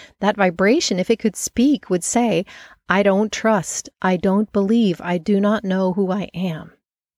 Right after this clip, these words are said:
Similarly, to worry about another is to disempower that person in your own mind and to reduce them. If you wish to be truly loving to another,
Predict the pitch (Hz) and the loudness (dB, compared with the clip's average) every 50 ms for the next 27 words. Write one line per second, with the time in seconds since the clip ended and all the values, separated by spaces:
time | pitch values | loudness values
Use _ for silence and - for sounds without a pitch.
0 | _ _ _ _ _ _ - - - - 226 226 240 240 214 196 185 175 180 170 | _ _ _ _ _ _ -12 -8 -2 2 4 4 4 4 4 2 2 0 0 -2
1 | 175 196 233 294 _ _ _ _ _ _ _ _ _ - - 233 196 190 208 202 | -2 -4 -4 -6 _ _ _ _ _ _ _ _ _ -2 0 0 2 4 2 4
2 | 208 202 190 185 175 190 180 185 185 180 180 175 196 247 269 - 190 165 170 196 | 4 6 4 4 4 4 2 2 2 0 0 2 2 2 2 2 0 0 0 -2
3 | 247 277 _ _ _ _ _ _ _ - - 202 - - - - 214 196 - - | -6 -8 _ _ _ _ _ _ _ -2 0 0 0 0 -2 -2 -2 -2 -2 -2
4 | 190 185 180 - - 196 190 202 196 - - 233 247 277 302 294 277 247 220 190 | -2 -2 -2 0 0 2 2 2 0 -2 -4 -2 0 0 2 4 4 4 4 4
5 | 202 180 180 - - - - 202 202 - - 220 202 196 196 190 185 180 185 185 | 2 0 0 -4 -6 -4 -2 -2 -2 0 0 0 0 2 2 0 0 0 -2 -2
6 | - 202 196 190 196 196 190 196 185 180 185 190 208 214 202 180 165 170 170 170 | -2 0 0 2 2 2 2 2 2 2 2 2 4 4 4 4 2 2 0 0
7 | 180 185 - _ _ _ _ _ _ _ - 190 190 190 - - 208 190 180 180 | -2 -4 -8 _ _ _ _ _ _ _ -2 0 0 0 0 -2 -2 -2 -2 -2
8 | 170 160 - 185 170 170 - - - - - - - _ _ _ _ _ _ _ | -6 -2 -2 -4 -2 -2 -4 -6 -6 -8 -10 -10 -12 _ _ _ _ _ _ _
9 | _ _ _ _ - - - - - - _ - 196 190 - - - 202 196 202 | _ _ _ _ -20 -20 -20 -20 -20 -20 _ -6 -6 -6 -6 -4 -6 -4 -4 -4
10 | - - 220 254 277 - - - - 196 - 190 180 - - - - - 240 240 | 0 2 2 2 2 0 -4 -4 -6 -4 -4 -4 -6 -6 -10 -12 -6 0 2 2
11 | 254 240 233 220 208 190 185 180 180 190 202 208 185 196 185 175 165 170 175 - | 4 4 4 2 2 2 0 -2 0 0 0 2 2 0 0 0 -2 -6 -10 -14
12 | _ _ - - 208 196 185 185 185 185 190 190 - 180 170 170 | _ _ -8 -2 -2 0 2 2 2 2 0 0 0 -2 -4 -4